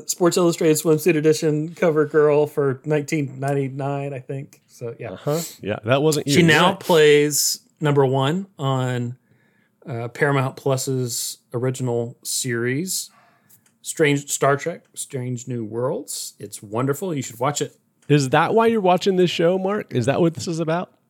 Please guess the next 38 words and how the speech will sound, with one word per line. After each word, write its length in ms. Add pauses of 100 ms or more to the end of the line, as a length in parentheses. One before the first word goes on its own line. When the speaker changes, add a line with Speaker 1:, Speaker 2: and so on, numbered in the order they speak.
(800)
Speaker 1:
No, 120
man. 220 (160)
This 260
show 260
is 240
like, 440 (800)
it's 180
what 580
the 160
original 400
series 800
could 200
have 120
been 440
and 100
should 200
have 80
been. 380 (500)
You 100
got 220
Anson 440
Mount 320 (420)
playing 680
the 80
captain, 540
and 320
boy, 300
his 200
hair. 600 (400)
I 120
mean, 320
I 100
don't 180
care 200
if 120
you're 80
straight, 540
gay, 560